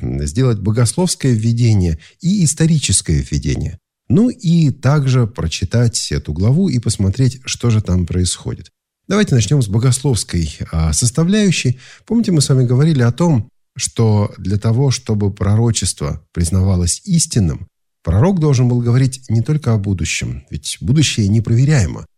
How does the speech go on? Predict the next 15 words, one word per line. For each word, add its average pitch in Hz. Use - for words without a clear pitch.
Да, -
если 73
Исаия 113
говорит 87
о -
рождестве 85
Иисуса 82
Христа, 160
то -
его 69
современники 110
не 85
могли 117
этого 113
проверить. 143